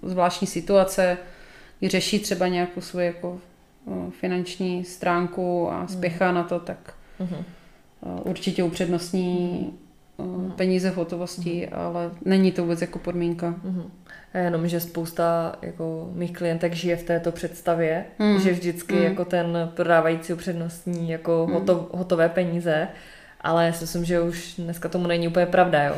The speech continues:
Speaker 2: Že, že je to hodně i o tom makléřovi, o tom, jak dokáže vlastně ty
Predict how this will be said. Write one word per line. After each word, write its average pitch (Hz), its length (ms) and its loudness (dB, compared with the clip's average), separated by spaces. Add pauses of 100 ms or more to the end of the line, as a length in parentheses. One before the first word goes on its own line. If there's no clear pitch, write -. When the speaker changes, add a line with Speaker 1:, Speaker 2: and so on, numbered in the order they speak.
Speaker 2:
Že, 165 320 -2 (400)
že 190 60 6
je 180 80 8
to 175 120 8
hodně 175 360 8
i 180 80 8
o 170 40 6
tom 175 160 4
makléřovi, 170 680 4
o 165 40 2
tom, 165 200 -2
jak 165 300 -2
dokáže 170 440 2
vlastně 165 320 0
ty 165 400 0